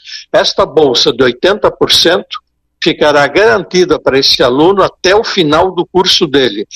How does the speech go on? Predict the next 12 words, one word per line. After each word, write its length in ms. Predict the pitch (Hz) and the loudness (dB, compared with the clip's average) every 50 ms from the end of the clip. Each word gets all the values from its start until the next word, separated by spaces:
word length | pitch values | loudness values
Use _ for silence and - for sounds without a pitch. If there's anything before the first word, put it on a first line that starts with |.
| - - - _ - | -18 -20 -18 _ -4
Ele 160 | - 127 139 | -2 0 2
não 180 | 139 151 147 | 2 2 0
precisa 560 | 147 - - - - - 190 196 190 170 175 143 | 0 0 0 0 0 0 0 0 2 2 0 2
mais 340 | 139 147 147 147 131 - | 2 0 0 0 -2 -4
entrar 480 | 151 143 127 - 156 139 127 120 117 - - | -4 -6 -4 -2 0 2 2 2 0 -2 0
todo 240 | - 196 196 190 - | 0 0 0 0 -2
semestre, 720 | - - 160 147 127 139 151 170 - - - - 151 - | 0 0 0 0 2 2 2 2 0 -4 -4 -6 -4 -2
como 260 | - 147 135 131 135 | -2 0 2 2 2
era 140 | 135 131 135 | 2 2 2
o 60 | 131 | 0
antigo 420 | 127 127 - 170 160 160 139 147 | -2 -2 -2 -2 -2 0 0 0
unedu, 480 | 135 127 123 117 110 127 170 214 214 | 2 2 0 0 0 0 0 0 -2